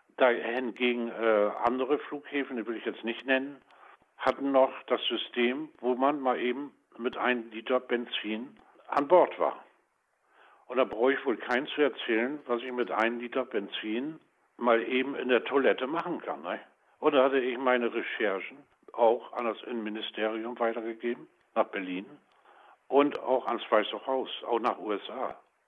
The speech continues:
Weil ich war da erstaunt darüber, dass diese Gefahr überhaupt da war. Ich will jetzt mich da nicht rühmen, aber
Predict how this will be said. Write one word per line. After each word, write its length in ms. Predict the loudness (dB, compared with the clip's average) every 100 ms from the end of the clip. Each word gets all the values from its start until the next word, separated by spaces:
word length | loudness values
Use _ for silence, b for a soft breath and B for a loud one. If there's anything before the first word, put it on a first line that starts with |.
| _ _ b b b b b b 2
Weil 200 | 4 4
ich 120 | 2
war 120 | 0
da 140 | 2 0 -4
erstaunt 640 | -6 -4 -4 -2 -2 -2 -2
darüber, 460 | -2 0 -2 -2 -8 _ _ -2
dass 120 | -2 -2 _ _ _ -8
diese 260 | -6 -4 -6
Gefahr 640 | -4 -4 -4 2 2 2 -4 -20 _ _
überhaupt 460 | 0 4 4 4 -2
da 200 | -6 -4
war. 140 | -8 -10 _ _ _ b b -10
Ich 140 | 2
will 120 | 4
jetzt 200 | 4 2
mich 180 | -2 -6
da 120 | 0 0
nicht 200 | -2 0
rühmen, 380 | 0 0 -6 -18 b b b b
aber 420 | 2 6 6 4